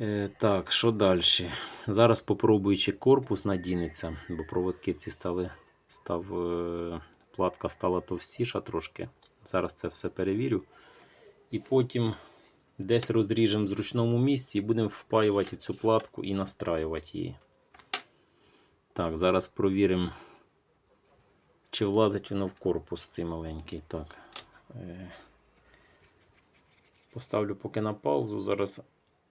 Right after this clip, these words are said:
виключу паяльника і потім продовжимо. Все нормально влізло, штекер закрився.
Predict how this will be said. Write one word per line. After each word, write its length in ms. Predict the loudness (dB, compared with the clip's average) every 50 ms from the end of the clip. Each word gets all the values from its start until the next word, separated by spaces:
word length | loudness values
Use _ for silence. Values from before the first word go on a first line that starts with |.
| _ _ _ _ _ -12
виключу 460 | -8 -8 -8 -6 -8 -8 -6 -6 -6
паяльника 640 | 0 0 2 4 4 2 2 2 0 -2 -2 -2 -4
і 120 | -4 -4 -8
потім 380 | -4 -4 -4 -4 -2 -6 -6
продовжимо. 680 | -2 -4 -4 -2 -2 -4 -4 -4 -6 -6 -6 -6 -8 -10 -16 _ _ _ _ _ _ _ _ _ _ _ _ _ _ _ _ _ _ _ _ _ _ _ _ _ _ _ _ _ _ _ _ _ -2
Все 260 | 0 2 4 4 6
нормально 520 | 6 6 4 4 4 4 4 2 2 2
влізло, 580 | 0 0 0 0 0 -2 -2 -2 -2 -2 -4 -6 -10 -16 -20 -20 -20 -20 -20 _ -20 _
штекер 580 | -14 -14 -6 0 2 2 2 2 0 -2 -2
закрився. 840 | 0 -2 -4 -4 -6 -4 -2 0 0 0 0 -2 -4 -4 -4 -6 -8